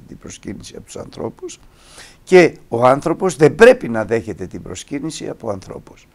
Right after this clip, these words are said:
Γιατί η προσκύνηση και η λατρεία ανήκει μόνο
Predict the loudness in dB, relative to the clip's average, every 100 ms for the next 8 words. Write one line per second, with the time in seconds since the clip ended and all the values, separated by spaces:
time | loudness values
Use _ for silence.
0 | _ _ _ _ _ _ _ _ _ _
1 | _ -8 -8 -6 -10 -8 -12 -10 -6 -6
2 | -6 -10 -12 -12 -10 -10 -10 -8 -8 -10
3 | -14 -12 -8 -4 -4 -4 -10